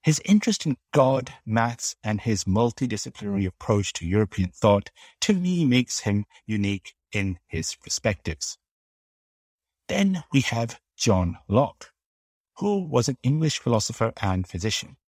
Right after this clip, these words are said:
I already did a podcast on the rise and fall of liberalism in episode thirty-one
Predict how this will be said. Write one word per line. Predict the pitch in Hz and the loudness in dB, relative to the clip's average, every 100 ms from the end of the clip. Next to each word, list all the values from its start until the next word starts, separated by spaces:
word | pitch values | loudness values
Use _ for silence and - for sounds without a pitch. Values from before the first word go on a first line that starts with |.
| _ _ _ _ _ _ | _ _ _ _ _ _
I | 170 | 2
already | 190 175 151 139 | 4 6 4 2
did | 120 143 131 | 4 4 4
a | 120 | 0
podcast | - - 107 - 101 92 92 107 | -6 0 0 0 -4 -2 -4 -6
on | 98 | -4
the | 90 | 0
rise | 98 95 92 | 2 2 -2
and | 87 - | -8 -6
fall | 104 92 90 | -2 -2 -4
of | 85 | -8
liberalism | 113 127 127 107 107 104 - | -4 -2 -2 -4 -4 -6 -4
in | 101 | -6
episode | 98 - - 78 78 | -6 -8 -8 -8 -10
thirty-one | - 78 82 113 135 | -12 -12 -2 0 0